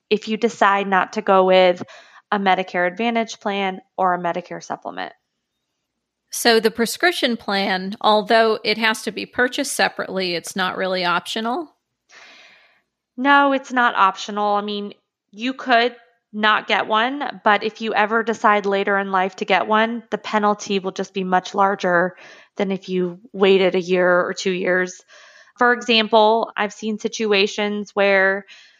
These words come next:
Speaker 1: somebody in their eighties didn't really know very much about the penalty, um, and they decided they want a drug plan, but the penalty is just so high right now that it just may not be advantageous for them.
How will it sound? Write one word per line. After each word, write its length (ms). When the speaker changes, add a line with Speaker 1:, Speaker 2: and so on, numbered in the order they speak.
Speaker 1:
somebody 840
in 140
their 180
eighties 720
didn't 380
really 320
know 320
very 240
much 240
about 240
the 80
penalty, 720
um, 340
and 100
they 100
decided 400
they 120
want 200
a 40
drug 300
plan, 280
but 120
the 60
penalty 520
is 120
just 220
so 140
high 260
right 300
now 460
that 120
it 100
just 300
may 140
not 200
be 120
advantageous 680
for 140
them. 500